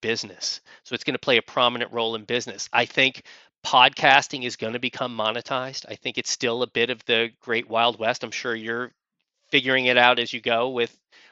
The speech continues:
with your podcast, Josh, but I will tell you, I think that that is going to continue to be monetized. I think, um,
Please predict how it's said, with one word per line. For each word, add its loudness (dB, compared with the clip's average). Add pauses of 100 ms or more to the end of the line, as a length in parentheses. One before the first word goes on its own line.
(100)
with -10
your -2
podcast, 0 (280)
Josh, -4 (300)
but 0
I 4
will -6
tell -2
you, -6
I -2
think -12
that -4
that -4
is -12
going -6
to -10
continue -14
to -12
be -12
monetized. -8 (420)
I 0
think, -4 (380)
um, -4